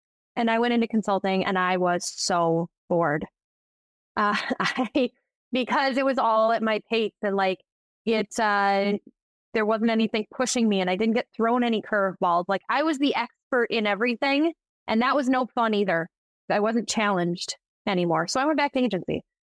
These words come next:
'cause it turned out after I left, the thing that I really liked was chaos. <laughs> And so now I'm back and I'm never leaving. But it's okay to take breaks. It's okay to, like, try something new and decide you don't like it.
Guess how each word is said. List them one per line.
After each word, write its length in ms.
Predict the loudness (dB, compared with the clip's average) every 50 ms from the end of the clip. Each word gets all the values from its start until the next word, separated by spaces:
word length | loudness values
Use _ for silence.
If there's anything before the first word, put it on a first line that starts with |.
| _ _ _ _ -4
'cause 120 | -2 0 0
it 80 | 0
turned 260 | 0 0 0 0 2 2
out 220 | 2 0 0 0
after 320 | 0 -2 -2 -2 -2 0
I 60 | 0 2
left, 300 | 2 2 0 0 -2 -6 -6
the 100 | -6 -4
thing 200 | -2 0 0 2
that 80 | 2
I 60 | 2 2
really 280 | 2 2 2 2 2
liked 220 | 2 0 0 0 -2
was 120 | -4 -4
chaos. 420 | -2 -2 0 0 2 0 0 -2 -6 _ _ _ _ _ _ _ _ _ _ _ _ _ -12
<laughs> 60 | -10 -10 -10 -10 -6 -4 -4 -2 -2 -2 -4 -4 _ -4 -4 -4 -2
And 200 | 0 2 2 2 0 _ _ _ _ _ _ _ _ _ -4 -2
so 60 | 0
now 180 | 2 2 2
I'm 100 | 2 0
back 220 | 0 0 -2 -2 -4 _ -4
and 140 | -2 0 0
I'm 120 | 0 0
never 200 | 0 2 2 2
leaving. 320 | 2 0 0 0 -2 -4 -6 _ _ _ _ _ _ _ _ _ _ _ _ _ _ -4
But 160 | -2 0 0
it's 120 | 0 0
okay 260 | -2 -2 0 0 0
to 60 | 0 0
take 220 | -2 -2 -4 -2
breaks. 280 | 0 -2 -2 -2 -4 -8
It's 120 | -10 -6 -4
okay 320 | -4 -4 -2 0 0 0 0
to, 140 | 0 0
like, 380 | 0 2 2 0 -2 -4 -6 _ _ _ _ _ _ _ _ _ _ -10 -4
try 200 | -2 0 0 0
something 320 | -2 -2 -2 -2 0 0
new 160 | 0 0 0
and 100 | 0 0
decide 280 | -2 -2 -2 -2 -2 -2
you 60 | -2
don't 120 | -2 0 0
like 220 | 0 -2 -2 -2
it. 180 | -2 -2 -2